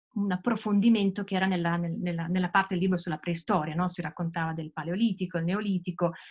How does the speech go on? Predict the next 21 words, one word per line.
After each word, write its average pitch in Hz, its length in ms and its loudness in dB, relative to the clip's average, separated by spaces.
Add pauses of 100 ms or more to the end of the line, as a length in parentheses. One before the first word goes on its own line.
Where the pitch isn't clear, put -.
(160)
la 185 100 0
scoperta 175 420 -2
del 185 200 -2
fuoco, 202 420 0
la 165 80 -2
scoperta 175 420 -6
dell'agricoltura, 190 760 0
e 180 60 -4
poi, 175 380 0
tac, - 220 -6 (380)
la 208 180 -2
pagina 180 360 2
con 180 140 -4
l'approfondimento 175 1040 -2
sui - 280 -2
Dogon, 175 460 4 (340)
mm, 208 120 2 (180)
del 175 280 2
Mali, 165 340 -6
e - 100 -4
dice: 165 360 -4